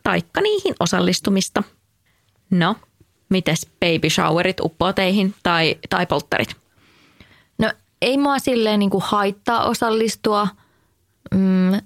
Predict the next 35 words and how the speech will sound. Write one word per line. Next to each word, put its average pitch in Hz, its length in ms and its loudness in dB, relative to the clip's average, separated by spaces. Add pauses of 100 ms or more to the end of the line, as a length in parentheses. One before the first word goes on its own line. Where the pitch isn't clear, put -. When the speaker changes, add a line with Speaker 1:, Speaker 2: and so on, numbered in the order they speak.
(560)
Speaker 2:
en 214 300 2
oo 185 100 2 (360)
ylipäänsäkään 190 840 0
mikään 170 300 2
semmonen 165 360 2
juhlien 175 440 2
järkkäilijä 202 840 0
itse, 220 360 -2
Speaker 1:
Mhm. - 480 -6
Speaker 2:
joten 175 380 2 (560)
toivon, 185 340 2
että - 260 -4
en - 140 0
koskaan - 420 -2
joudu - 240 0
siihen 190 320 0
tilanteeseen, 175 600 0
että 185 200 -2
mun 170 260 2
pitäisi 175 440 0
olla 165 180 0
vastuussa - 580 -2
järjestää 220 720 -2 (380)
jotkut 220 320 -2
tommoset 214 380 0
juhlat. 220 220 0 (160)
Toki 220 260 0
niinku 196 360 2
useinhan 180 480 2
noita 165 240 -2
sit 170 200 -2
kuitenkin 170 400 0
järjestetään - 640 -2
ehkä 175 240 -2
niinku 185 360 0